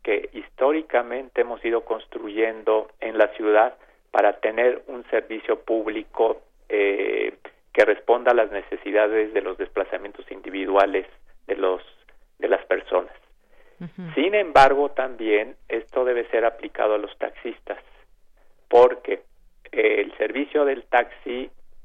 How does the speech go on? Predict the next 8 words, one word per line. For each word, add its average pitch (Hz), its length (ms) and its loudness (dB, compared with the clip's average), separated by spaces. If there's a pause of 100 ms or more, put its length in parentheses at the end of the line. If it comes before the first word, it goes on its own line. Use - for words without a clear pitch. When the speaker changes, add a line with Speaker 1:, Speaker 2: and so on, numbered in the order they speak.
(460)
Speaker 1:
se 117 160 4
desempeñó 117 880 -4
en 117 200 -14
condiciones 113 840 -4
de 107 180 0
un 110 540 -8 (180)
cierto 123 460 4
privilegio 113 840 -2